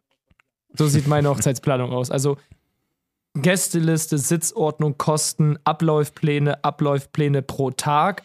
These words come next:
Speaker 1: Ablaufpläne pro Person. Dann bei der Kostenübersicht, was wurde schon angezahlt, was wurde schon bezahlt. Also, äh,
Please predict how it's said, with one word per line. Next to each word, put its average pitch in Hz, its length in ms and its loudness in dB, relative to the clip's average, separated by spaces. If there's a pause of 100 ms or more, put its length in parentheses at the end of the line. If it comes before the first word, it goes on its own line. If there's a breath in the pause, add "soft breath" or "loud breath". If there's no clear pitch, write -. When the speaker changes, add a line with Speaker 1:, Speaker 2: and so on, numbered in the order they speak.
Speaker 1:
Ablaufpläne 143 800 -2
pro - 340 -4
Person. 151 840 -2 (560)
Dann 151 160 2
bei 147 80 2
der 143 100 0
Kostenübersicht, 156 720 0
was 143 160 -2
wurde 143 140 -2
schon 135 160 -4
angezahlt, 175 560 0
was 143 160 -4
wurde 135 100 -2
schon 131 200 -4
bezahlt. 151 600 -2 (640)
Also, 135 500 0 (640)
äh, - 120 -8